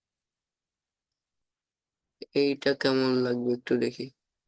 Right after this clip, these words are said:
না, এটাও ভালো না। আমরা এখন, আচ্ছা, আমরা আর বাড়াবো না, আমরা এই রেডটাই নিব।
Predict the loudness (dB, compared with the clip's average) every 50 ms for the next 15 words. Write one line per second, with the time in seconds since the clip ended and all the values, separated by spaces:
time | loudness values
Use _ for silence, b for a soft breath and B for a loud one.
0 | _ _ _ _ _ _ _ _ _ _ _ _ _ _ _ 6 8 10 10 10
1 | 8 8 8 8 8 8 8 6 6 6 4 4 2 2 0 0 0 2 2 2
2 | 2 2 0 -2 0 2 4 4 4 4 2 0 0 -2 -4 -8 -14 _ _ _
3 | _ _ _ _ _ _ _ _ _ _ _ _ _ _ _ _ _ _ _ _
4 | _ _ _ _ _ _ _ _ _ _ _ _ _ _ _ _ _ 0 0 2
5 | 2 0 0 -2 -6 -16 _ _ -2 0 2 2 2 2 2 2 0 -2 -4 -6
6 | _ _ -14 -4 -2 0 2 4 4 6 6 8 6 6 6 4 4 4 4 4
7 | 4 4 4 6 4 4 4 2 2 4 4 4 4 4